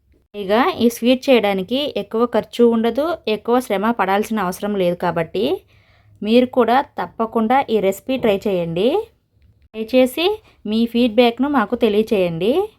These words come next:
ఈ వీడియో నచ్చితే ఇలాంటి మరెన్నో రెసిపీస్ కోసం అంజలి కుకింగ్ ఛానల్ను లైక్ చేసి, షేర్ చేసి, సబ్స్క్రైబ్ చేయండి. అలాగే పక్కనే ఉన్న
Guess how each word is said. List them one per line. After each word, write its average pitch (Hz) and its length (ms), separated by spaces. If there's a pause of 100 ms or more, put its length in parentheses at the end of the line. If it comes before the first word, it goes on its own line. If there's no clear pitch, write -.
(380)
ఈ 214 140
వీడియో 208 340
నచ్చితే 233 400 (480)
ఇలాంటి 247 340
మరెన్నో 220 420
రెసిపీస్ 233 440
కోసం 202 360 (500)
అంజలి 247 340
కుకింగ్ 254 420
ఛానల్ను 202 460 (440)
లైక్ 214 280
చేసి, 262 340 (160)
షేర్ 220 360
చేసి, 233 360
సబ్స్క్రైబ్ 196 520
చేయండి. 165 380 (880)
అలాగే 190 540
పక్కనే 214 420
ఉన్న 190 240